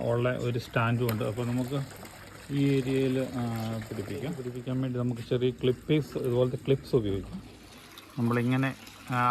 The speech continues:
അങ്ങ് അറ്റം വരെ ഇട്ടു. എത്ര ദൂരമാണോ പോണ്ടിനുള്ളത് അത്രയും ദൂരം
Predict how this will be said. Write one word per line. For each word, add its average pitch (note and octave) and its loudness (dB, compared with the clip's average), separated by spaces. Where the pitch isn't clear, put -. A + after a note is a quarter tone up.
അങ്ങ് C3 2
അറ്റം C#3 -2
വരെ A#2 2
ഇട്ടു. E3+ 0
എത്ര C#3 0
ദൂരമാണോ C3 4
പോണ്ടിനുള്ളത് B2+ 2
അത്രയും B2 2
ദൂരം A2+ 0